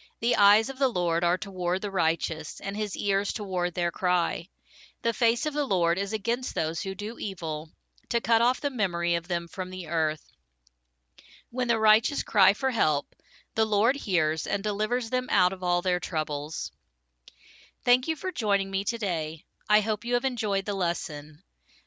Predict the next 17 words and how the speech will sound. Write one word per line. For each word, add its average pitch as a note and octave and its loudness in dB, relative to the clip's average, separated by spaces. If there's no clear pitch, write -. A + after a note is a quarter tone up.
Until C4+ 0
next B3 0
week, E3 -4
let's G3 -2
keep A#3 -10
walking G#3 0
in C#4 -4
the D#4+ -2
light E3 0
and G3+ -2
remember G#3+ 0
to G#3 -4
always A3 0
and G#3+ -2
in G#3 -6
every A#3 -2
way D#3+ -4